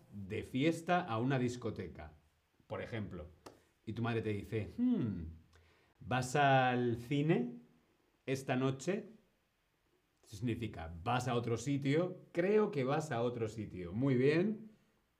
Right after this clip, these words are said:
Vamos a ver esta. "No me gustó su tarta de chocolate". A mí no me gustó su tarta de chocolate.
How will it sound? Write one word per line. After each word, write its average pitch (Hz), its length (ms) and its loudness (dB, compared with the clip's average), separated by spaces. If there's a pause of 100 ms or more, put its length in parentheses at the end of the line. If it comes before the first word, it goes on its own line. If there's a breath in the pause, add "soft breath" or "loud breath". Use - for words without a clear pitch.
(2500 soft breath)
Vamos 156 280 6
a 123 40 0
ver 143 140 6
esta. 190 520 6 (1600)
"No 156 280 6
me 175 120 8
gustó 165 600 4
su - 640 2 (320)
tarta 113 420 -2
de 92 120 -8
chocolate". 82 720 -10 (1700)
A 98 100 -8
mí 147 460 2 (200)
no 127 280 2
me 135 120 6
gustó 113 680 0 (380)
su - 540 2 (200)
tarta 156 360 4
de 190 100 2
chocolate. 120 640 -2